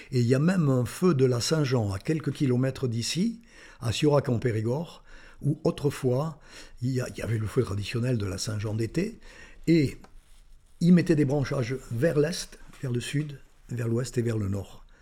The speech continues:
Et le, le, le curé bénissait le tout, le maire allumait,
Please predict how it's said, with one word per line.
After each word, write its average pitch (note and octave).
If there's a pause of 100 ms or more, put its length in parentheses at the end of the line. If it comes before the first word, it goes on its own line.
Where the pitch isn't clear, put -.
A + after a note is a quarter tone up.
(560)
Et C#3
le, B2
le, G2+
le G2+
curé B2
bénissait G2
le -
tout, D#3+
le G#2
maire G#2+
allumait, G#2